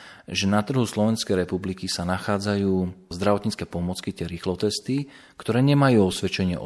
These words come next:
zhode. A pokiaľ je to tak, to pre lekáreň znamená, alebo pre akéhokoľvek predajcu takého rýchlotestu,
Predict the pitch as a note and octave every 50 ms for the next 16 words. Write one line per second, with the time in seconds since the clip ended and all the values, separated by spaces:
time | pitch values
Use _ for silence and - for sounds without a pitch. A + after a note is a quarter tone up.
0 | E2 E2+ F2 E2 E2+ D#2+ F2 E2 - _ _ _ - G2+ - B2+ B2+ - - D#3+
1 | D3+ B2+ - - - - F2+ G2 B2 - - - - - G#2 F#2 - G#2 G#2+ A2+
2 | B2+ B2 - C3+ B2+ A#2+ G#2+ G2 F#2 F2+ F#2 F2+ E2+ F2 F2 F2+ G#2 A#2+ - A2
3 | G#2 G2 - - A2 - - B2 C3+ - - C#3+ C#3 C3+ - - D3+ C#3+ B2+ A2
4 | - - - A2 A2 G#2 G#2 G2+ G2 F#2+ - - - G2+ F#2+ - - G2 F2 E2+
5 | E2+ F2 E2 - F#2+ F2 - - F2 - - - - A#2 B2 C#3